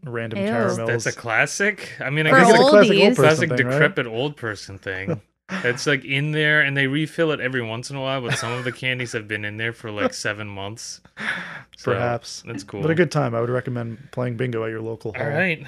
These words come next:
Speaker 3: Well, there you go, folks. Uh,
Speaker 2: That sounds like something I would love to
Speaker 3: don't
Speaker 2: do.
Speaker 3: knock it till you try.
Speaker 1: We'll invite you for next time.
Speaker 2: All right.
Speaker 3: I mean, I mean, we could go anywhere. I think they have that at every weird church
Speaker 1: Yeah, I mean, we could, we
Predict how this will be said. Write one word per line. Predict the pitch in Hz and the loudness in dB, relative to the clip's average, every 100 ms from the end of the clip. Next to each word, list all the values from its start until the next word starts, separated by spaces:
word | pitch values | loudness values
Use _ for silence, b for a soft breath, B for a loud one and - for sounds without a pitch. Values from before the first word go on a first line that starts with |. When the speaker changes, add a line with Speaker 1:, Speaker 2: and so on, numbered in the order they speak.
| 120 | -10
Speaker 3:
Well, | 131 208 131 151 | -6 -6 -6 -4
there | 151 | -2
you | 190 | 0
go, | 196 208 | 0 -2
folks. | - 127 135 160 - - 139 | -2 -4 -4 -4 -10 -10 -4
Uh, | 143 143 143 127 | 0 0 0 0
Speaker 2:
That | 233 330 | -2 0
sounds | 302 269 | 0 0
like | 226 | -2
something | 208 196 185 | -4 -6 -4
I | 175 | -4
would | 175 165 | -4 -6
love | 160 151 156 | -8 -10 -8
to | 127 | -8
Speaker 3:
don't | 139 | -4
Speaker 2:
do. | |
Speaker 3:
knock | 139 135 131 | -4 -6 -10
it | - | -8
till | 127 | -6
you | 117 | -4
try. | 139 | 2
Speaker 1:
We'll | 151 | 4
invite | 147 156 151 | 6 6 4
you | 123 - | -4 -10
for | - 120 | -8 -6
next | 120 - | -6 -8
time. | 120 120 - _ _ 175 | -10 -10 -14 _ _ -10
Speaker 2:
All | |
right. | 180 185 202 _ _ _ _ _ _ _ 151 | -8 -10 -12 _ _ _ _ _ _ _ -4
Speaker 3:
I | |
mean, | 170 214 233 151 _ 131 | -2 -2 -4 -10 _ -6
I | |
mean, | 156 180 170 139 135 | -2 -2 -4 -8 -10
we | 156 160 | -8 -8
could | 175 | -4
go | 190 160 | -2 0
anywhere. | 160 240 139 98 | 0 0 0 0
I | 101 | -2
think | 170 175 | -2 0
they | 131 | 2
have | 151 185 | 2 2
that | 147 | 2
at | 120 | 2
every | 120 139 127 | 0 -2 -4
weird | 120 131 113 | -2 -2 4
church | 160 | 8
Speaker 1:
Yeah, | 147 | 8
I | |
mean, | 143 151 | 8 6
we | 156 | 6
could, | |
we | 151 | 6